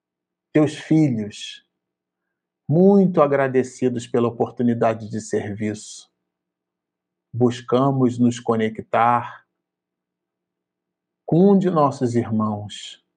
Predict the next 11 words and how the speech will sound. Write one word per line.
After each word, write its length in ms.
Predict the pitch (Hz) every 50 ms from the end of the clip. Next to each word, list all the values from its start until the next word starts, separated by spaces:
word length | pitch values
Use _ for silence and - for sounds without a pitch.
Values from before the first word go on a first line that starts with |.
| _ -
o 100 | 127 120
nosso 520 | 113 117 120 123 127 123 120 - - 123
irmão 320 | 107 101 104 110 117 120 120
maior, 760 | 123 117 117 110 113 117 123 120 117 113 110 - - - _ _ _ _ _ _ _ _ _ _
o 120 | - 127 120
governador 1000 | 120 127 151 175 180 160 156 160 156 139 143 147 139 131 131 123 139 131 120
do 160 | 123 127 127 120
orbe 500 | 117 120 123 120 110 117 117 113 113 113
que 160 | - - 120
ora 280 | 107 107 107 107 104
habitamos, 920 | 104 107 113 104 - - 104 101 101 101 104 101 - - - - - -